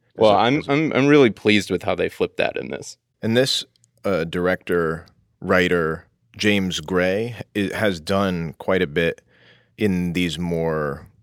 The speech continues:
Speaker 1: personal stories kind of thing. His last movie was called The Lost City of Z, which is more even similar to Heart of Darkness in that it's, it's
Speaker 2: Right, I
Speaker 1: based on a
Speaker 2: missed
Speaker 1: true
Speaker 2: that one.
Speaker 1: story,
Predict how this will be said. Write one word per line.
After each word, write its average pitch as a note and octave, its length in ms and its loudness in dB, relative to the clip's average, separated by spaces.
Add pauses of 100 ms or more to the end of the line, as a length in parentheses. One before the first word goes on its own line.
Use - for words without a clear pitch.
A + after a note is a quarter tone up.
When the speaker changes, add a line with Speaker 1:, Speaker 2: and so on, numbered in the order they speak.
Speaker 1:
personal E2 600 -2
stories D#2+ 560 -4
kind D#2+ 200 -8
of D#2+ 80 -8
thing. F#2 160 -4
His G2 280 -2
last A2+ 420 0 (300)
movie G#2 540 2
was F2+ 220 -6
called E2+ 300 -4
The F2 80 -2
Lost F2+ 360 0
City F2+ 260 -2
of D2 140 -8
Z, D2+ 480 -6 (880)
which G2 180 -4
is F2 160 -4
more G2+ 360 6
even D#2+ 340 -2
similar E2 420 -4
to E2+ 140 -6
Heart E2+ 200 -2
of D#2 80 -6
Darkness E2+ 680 -4 (300)
in F2 100 -6
that F2+ 120 2
it's, E2 120 -4
it's E2+ 160 -6
Speaker 2:
Right, E2+ 380 -2
I F#2 60 -2
Speaker 1:
based F#2+ 260 2
on G2 80 2
a F2+ 40 0
Speaker 2:
missed E2+ 120 -6
Speaker 1:
true G#2 140 -4
Speaker 2:
that F#2 100 -4
one. - 60 -8
Speaker 1:
story, F2 460 0